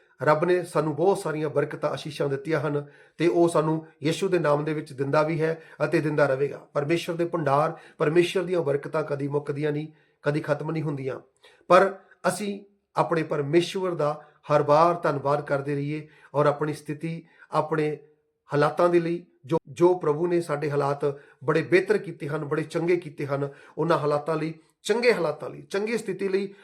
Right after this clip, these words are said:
ਆਪਣੇ ਚੰਗੇ ਸਟੇਟਸ ਲਈ ਪਰਮੇਸ਼ਵਰ ਦਾ ਹਰ ਰੋਜ਼ ਧੰਨਵਾਦ ਕਰਿਆ ਕਰੋ।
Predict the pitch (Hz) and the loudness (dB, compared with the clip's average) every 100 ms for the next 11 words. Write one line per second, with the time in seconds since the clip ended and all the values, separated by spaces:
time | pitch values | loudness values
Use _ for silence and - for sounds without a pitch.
0 | - 156 180 170 185 190 185 185 160 170 | -10 -4 0 0 0 0 -2 -2 -6 -6
1 | 147 139 127 - _ _ 147 143 143 143 | -6 -6 -8 -16 _ _ -2 -2 -2 -4
2 | 139 127 156 143 185 190 151 131 127 - | -2 2 4 6 6 4 -2 -2 -4 -6
3 | 123 120 120 135 | -8 -10 -12 -20